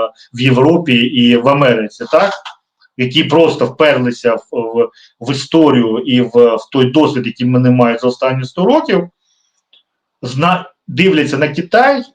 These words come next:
і в них концепція все зробити для того, щоб Росія залишалася так чи інакше в їхній орбіті. Вони уявити собі не можуть Росію поза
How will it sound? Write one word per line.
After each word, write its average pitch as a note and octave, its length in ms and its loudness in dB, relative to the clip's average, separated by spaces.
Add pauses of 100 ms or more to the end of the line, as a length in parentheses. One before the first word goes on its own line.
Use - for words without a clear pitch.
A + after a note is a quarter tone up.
(300)
і E3+ 460 2
в C#3 140 -6
них F#3 220 0
концепція E3 640 0
все D3 360 0
зробити C3 440 -2
для C#3+ 140 -6
того, B3 300 0
щоб C#3 260 -6
Росія C3 640 -2 (200)
залишалася C3 640 0
так F3 240 -2
чи D3 140 -4
інакше C#3 500 -4 (200)
в C3 140 0
їхній D3+ 280 -2
орбіті. B2 520 -2 (1500)
Вони F#3+ 280 2
уявити G3 640 2
собі C3 300 -6
не C3+ 140 -6
можуть G3 460 0
Росію D3 720 -4 (360)
поза D#3+ 680 2